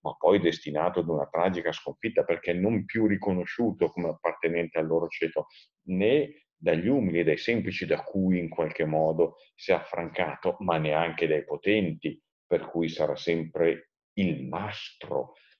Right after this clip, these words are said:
l'uomo di fatica, il lavoratore, mai il don, il galantuomo e così via. Quindi la sconfitta sarà ancora più terribile perché appunto fidando nella religione della roba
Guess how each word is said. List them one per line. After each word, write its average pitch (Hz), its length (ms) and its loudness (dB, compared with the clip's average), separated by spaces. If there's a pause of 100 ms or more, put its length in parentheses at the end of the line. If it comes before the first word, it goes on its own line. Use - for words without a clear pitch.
(320)
l'uomo 82 440 0
di 80 100 -2
fatica, 95 600 -2
il 73 120 2
lavoratore, 76 720 2
mai 87 400 -2
il 82 240 -4
don, 78 380 0
il 73 260 -6
galantuomo 71 1120 -4 (320)
e - 80 -12
così 76 220 -8
via. 65 180 -2
Quindi 80 320 -4
la 60 140 -4
sconfitta 78 640 -6
sarà 69 240 -10
ancora 67 340 -4
più 80 260 -4 (360)
terribile 80 680 -2
perché 73 300 -4
appunto 80 520 -6
fidando 82 720 -2
nella 76 420 -4
religione 80 480 -4
della 101 240 -2
roba 135 380 0